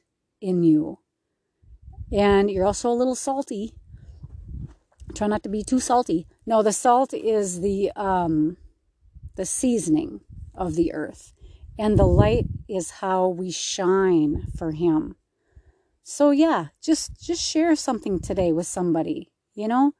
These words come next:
Ask the Lord to bring something to mind that he did for you, and then, and then just sh-, sh-, have him bring somebody to you that you can share the story with. So that's just my encouragement for you today.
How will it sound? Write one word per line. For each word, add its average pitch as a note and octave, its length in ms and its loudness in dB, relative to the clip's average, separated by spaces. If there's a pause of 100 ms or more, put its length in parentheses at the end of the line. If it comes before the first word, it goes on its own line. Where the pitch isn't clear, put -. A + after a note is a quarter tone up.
(400)
Ask D4+ 300 2
the C#4+ 60 0
Lord G#3+ 240 2
to F3+ 60 2
bring G3+ 220 0
something G#3 400 -4
to F#3+ 60 2
mind G3 360 4
that F3+ 100 -2
he F#3 140 -4
did C4 280 2
for - 140 -10
you, F#3+ 260 0
and G#3 160 -2
then, G3+ 260 -4 (800)
and B3+ 140 4
then B3+ 100 2
just B3 160 -4
sh-, - 220 -12 (100)
sh-, - 520 -14
have F3 180 -4
him A3+ 140 0
bring G#3+ 220 2
somebody A3+ 460 -2
to - 160 -8
you A#3+ 200 -2
that B3+ 140 -2
you A3+ 100 -8
can A3 360 -6 (480)
share A3 320 0
the B3+ 80 -2
story B3+ 440 -2
with. - 420 -8 (800)
So G3 640 2
that's D4 160 0
just C4+ 160 -2
my A#3+ 140 0
encouragement F#3+ 640 -2
for - 120 -12
you F3 140 -2
today. E3 500 -2